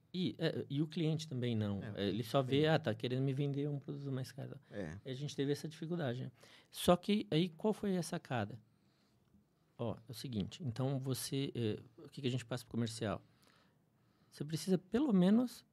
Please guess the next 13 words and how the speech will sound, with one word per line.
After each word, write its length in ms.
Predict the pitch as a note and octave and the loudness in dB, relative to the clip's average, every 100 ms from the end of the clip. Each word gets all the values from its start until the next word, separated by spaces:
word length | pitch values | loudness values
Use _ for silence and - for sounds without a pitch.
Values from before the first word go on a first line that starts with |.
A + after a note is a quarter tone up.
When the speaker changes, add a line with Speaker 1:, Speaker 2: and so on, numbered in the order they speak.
| _ | _
Speaker 1:
passar 380 | F#3 D#3+ - A3 | -6 -4 -4 -2
pra 240 | - D3+ | 0 2
ele 360 | D#3+ G3 D3 - - | 4 2 0 -2 0
um 160 | F3+ E3+ | 2 2
plano 640 | - E3+ F3+ G3+ D#3 B2 - _ - _ _ _ _ _ _ _ _ _ _ - | 0 4 6 6 6 2 -6 _ -20 _ _ _ _ _ _ _ _ _ _ -2
com 220 | - G#3 | 4 6
valor 320 | G3+ F3 F#3 | 6 6 6
equivalente 760 | F3+ - A#3 G#3+ G3 G3 G3+ G#3 | 4 0 2 4 6 6 6 2
ao 100 | G3+ | 4
mesh. 460 | D#3 A2+ - - _ _ _ _ _ _ _ _ _ _ _ _ _ _ _ _ _ _ _ _ _ _ _ _ _ _ _ _ _ _ _ | 4 2 -6 -16 _ _ _ _ _ _ _ _ _ _ _ _ _ _ _ _ _ _ _ _ _ _ _ _ _ _ _ _ _ _ _
Por 160 | - G#3+ | -2 0
quê? 260 | - A#2 A2+ - - _ - | 0 -2 -4 -14 -20 _ -8
Porque 260 | F#3+ - | -6 -6